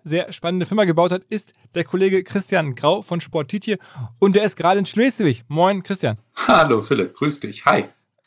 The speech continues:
Speaker 1: Erzähl mal, Sport Tietje, was, äh, macht ihr?
Speaker 2: Was machen wir? Wir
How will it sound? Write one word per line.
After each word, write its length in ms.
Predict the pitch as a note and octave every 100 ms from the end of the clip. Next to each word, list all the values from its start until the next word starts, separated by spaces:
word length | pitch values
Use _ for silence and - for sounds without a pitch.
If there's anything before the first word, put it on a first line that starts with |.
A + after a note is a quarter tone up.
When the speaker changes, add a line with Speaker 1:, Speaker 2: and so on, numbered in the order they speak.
| _ _ _
Speaker 1:
Erzähl 420 | D#3+ D#3+ - A#3+
mal, 200 | A3+ D3
Sport 260 | - G3+ G3
Tietje, 400 | A#3 G#3+ F3+ C#3
was, 440 | D3 F3+ - -
äh, 240 | G3 F#3 F#3
macht 240 | A#3+ -
ihr? 240 | D#3+ A#2+ - _ _ _ _ _ _
Speaker 2:
Was 280 | G2 G#2 -
machen 560 | G2 F#2+ F#2+ G#2 G2 F2+
wir? 400 | F2+ - E2+ F#2
Wir 640 | G2+ B2 D3+ D#3+ D#3+ -